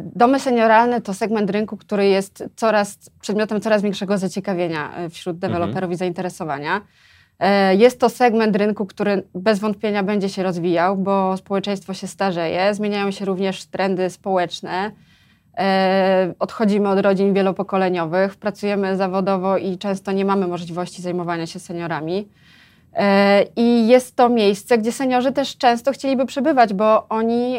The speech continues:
Speaker 1: e, cenią sobie towarzystwo innych osób, niekoniecznie chcą siedzieć w odosobnieniu. Tylko problemem są, e, jak zwykle, pieniądze,
Speaker 2: Mhm.
Speaker 1: bo dla polskiego emeryta, e,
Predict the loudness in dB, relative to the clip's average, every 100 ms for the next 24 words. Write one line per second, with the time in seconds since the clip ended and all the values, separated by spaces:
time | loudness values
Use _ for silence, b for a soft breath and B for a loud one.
0 | -4 -2 0 0 -2 -2 -2 -4 -4 -2
1 | -2 -2 -6 -4 -2 -2 -2 -2 -2 -4
2 | -8 -4 -2 -2 -2 -4 -4 -6 -10 -8
3 | -8 -4 -4 -4 -6 -4 -6 -6 -6 -8
4 | -10 b b b b b _ 0 2 -2
5 | 0 0 2 2 0 -4 -4 -2 -2 -4
6 | -6 -8 -8 -6 -6 -4 -4 -4 -4 -2
7 | -2 0 0 0 2 0 0 -6 -10 B
8 | -8 0 2 4 4 2 2 0 0 0
9 | 0 0 -4 -4 0 0 0 -2 0 0
10 | 0 -2 -8